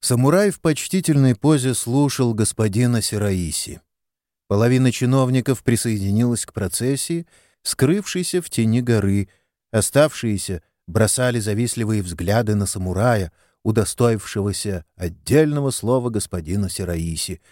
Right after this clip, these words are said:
который принадлежал к княжескому дому. Собираясь в обратную дорогу, самурай радовался похвале господина Сираиси,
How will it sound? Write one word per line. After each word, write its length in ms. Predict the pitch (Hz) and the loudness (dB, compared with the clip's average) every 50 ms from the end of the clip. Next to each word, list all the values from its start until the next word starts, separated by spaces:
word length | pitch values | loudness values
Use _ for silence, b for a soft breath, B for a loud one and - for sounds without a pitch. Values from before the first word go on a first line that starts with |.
| b b b | b b b
который 420 | - 92 - - 120 139 156 160 | -8 -4 0 2 2 4 4 2
принадлежал 760 | - 160 170 170 175 156 147 156 156 135 110 117 120 131 139 | 2 2 2 2 2 2 2 2 2 2 2 2 2 2 0
к 180 | 135 - - _ | -2 -6 -14 _
княжескому 840 | - - 107 104 101 104 107 101 110 104 - - - 104 98 101 98 92 | -2 0 2 2 4 2 2 0 -2 -4 -6 -6 -2 0 0 2 0 0
дому. 540 | 78 76 76 69 67 65 64 57 60 - _ _ _ _ _ _ _ _ _ _ _ _ _ _ _ _ _ _ _ _ _ _ _ | -2 -2 -2 -2 -4 -6 -8 -12 -16 -18 _ _ _ _ _ _ _ _ _ _ _ _ _ _ _ _ _ _ _ _ _ _ _
Собираясь 580 | - - 127 120 156 180 208 214 202 170 - | -4 -2 0 2 2 4 4 2 2 0 0
в 60 | - 160 | 0 0
обратную 560 | 156 143 151 160 147 - - 139 135 135 131 | 0 2 4 2 2 2 2 4 4 4 4
дорогу, 640 | 123 135 135 180 208 196 123 90 90 76 - - _ _ _ _ _ _ _ | 2 2 2 2 2 0 0 -2 -4 -6 -8 -10 _ _ _ _ _ _ _
самурай 480 | - - 117 120 120 120 135 131 127 127 | -2 0 2 2 4 4 4 4 4 4
радовался 560 | 127 131 135 123 123 120 120 110 - - 110 | 2 2 0 0 0 -2 -2 -2 -4 -6 -6
похвале 480 | - 110 - - 107 110 113 120 123 | -6 -6 -4 -2 0 0 2 2 0
господина 560 | 113 107 104 - - 101 95 98 107 101 98 95 | 0 0 -2 -2 -2 -2 0 0 0 0 0 0
Сираиси, 680 | - - 98 95 98 107 123 131 113 - 110 95 | -2 -4 -2 -2 0 0 0 -2 -2 -4 -8 -10